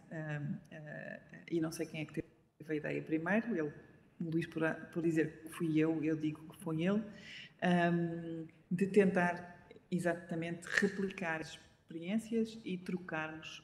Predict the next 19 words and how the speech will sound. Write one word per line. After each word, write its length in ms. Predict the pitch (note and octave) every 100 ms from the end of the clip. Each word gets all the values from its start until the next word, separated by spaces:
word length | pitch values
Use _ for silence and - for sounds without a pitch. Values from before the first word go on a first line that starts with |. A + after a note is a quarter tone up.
| -
fazermos 340 | D#3 D3+ D3+
uma 160 | E3 D#3
rejeição, 800 | D3+ F3 E3+ E3 - D#3+ D#3+ D#3 - - - _ -
ah, 340 | D#3+ D#3 D#3 - -
ah, 380 | E3+ D#3 D3+ D3 D3 -
literal 600 | E3 F3 F3+ D#3+ D#3 D3+ -
um 120 | F3
do 160 | E3
outro. 340 | D3 C3+ - - -
Como 180 | G#3
artista, 420 | G#3 G#3 G#3 - G3+
isto 200 | G3 G3
é 300 | F#3 F#3 -
interessante 600 | F3+ - F3+ E3+ - - -
e 100 | D#3
muito 340 | E3+ F#3+ F#3
interessante 400 | F3 - D3 C#3+
para 160 | E3+ E3
mim, 280 | F3 G#3+